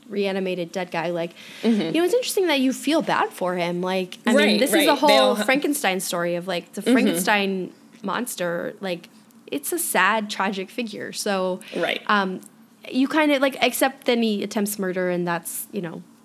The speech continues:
Speaker 1: kind of helps
Speaker 2: Right.
Speaker 1: you get over that. But,
Speaker 2: Mm-hmm.
Speaker 1: you know, it's, it's interesting, like, this, this whole episode, this theme of what they keep saying is, like, love makes you do the wacky. Like,
Speaker 2: Mm-hmm.
Speaker 1: you know, you don't
Speaker 2: <laughs>
Speaker 1: always act super rationally when you're, when you love someone, and,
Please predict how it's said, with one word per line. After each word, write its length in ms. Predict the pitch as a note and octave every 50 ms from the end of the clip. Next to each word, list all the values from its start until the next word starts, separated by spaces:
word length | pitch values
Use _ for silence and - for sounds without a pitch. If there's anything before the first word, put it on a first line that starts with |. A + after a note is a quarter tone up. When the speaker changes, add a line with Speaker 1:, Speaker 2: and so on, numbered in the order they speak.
| _
Speaker 1:
kind 220 | - - G3+ F3 F3
of 100 | E3 - -
helps 160 | - - F3+
Speaker 2:
Right. 160 | E3+ - -
Speaker 1:
you 80 | F#3+ F3
get 100 | - G3
over 220 | G#3+ A3 G3 F#3
that. 260 | F3 E3 E3 - -
But, 240 | - G3 F#3 F3 - - - - -
Speaker 2:
Mm-hmm. 360 | G#3 A3+ A3+ G#3 F3+ D#3+ D#3+
Speaker 1:
you 60 | - G4+
know, 80 | F4+
it's, 200 | F4 F4+ E4 D#4+ -
it's 160 | F4+ E4+ E4+
interesting, 360 | F4+ F4 F4 G4 F4+ F#4 D#4
like, 200 | C4+ A#3 A3+ -
this, 260 | - A#3+ G#3+ - - - - - - -
this 160 | A#3+ B3+ B3
whole 100 | - D4
episode, 400 | B3+ A#3+ A#3+ B3 A#3 - A#3 G3+
this 180 | G3+ G3+ G3+ -
theme 280 | - B3 A#3 G#3+ G#3
of 160 | G3+ F#3+ F3+ F#3
what 140 | F3+ F3+
they 100 | - F3+
keep 200 | F3 - A3 G#3
saying 340 | - - G3+ F#3+ F#3 F3+ F3+
is, 180 | E3+ E3 - -
like, 160 | E3 E3 - -
love 220 | G3+ G3 G3+ F#3+
makes 320 | G3 F#3 F#3 F3+ - - G#3
you 80 | F#3
do 160 | E3+ F#3+ G3
the 80 | E3+ E3
wacky. 540 | D#3 E3+ D#3 D#3+ E3 - - A#2 A2 - -
Like, 300 | - F#3 F3+ F3+ - -
Speaker 2:
Mm-hmm. 600 | - - - A3 A#3 G3+ G3+ F3 E3+ G3 - - C4+
Speaker 1:
you 40 | G3+
know, 200 | F#3+ F#3 F3+ F3+ F#3 - C4+ G#3 A3 -
you 80 | C4 A3+
don't 180 | C#4+ D4 D4
Speaker 2:
<laughs> 80 | C#4 C4+
Speaker 1:
always 180 | C4 B3+ A#3+ -
act 680 | - A3+ A#3 A3+ - - - - - - - - - - - - - - - - - - - -
super 400 | - - - C4+ A#3 G#3+ A3+ G#3
rationally 680 | G3+ F#3+ F#3+ F#3 - G#3 F#3+ F3+ F3+ F3+ F3 F3 F3
when 160 | E3+ F3+ F3+
you're, 420 | F3+ F3 F3 E3+ E3+ E3+ E3 D#3 - -
when 160 | - G3+ F#3 F#3
you 80 | F#3 G#3+
love 220 | C4+ D4+ D#4 C4
someone, 380 | - - A3 G3+ G3 F#3 F#3 F3+
and, 200 | F#3 F#3 F#3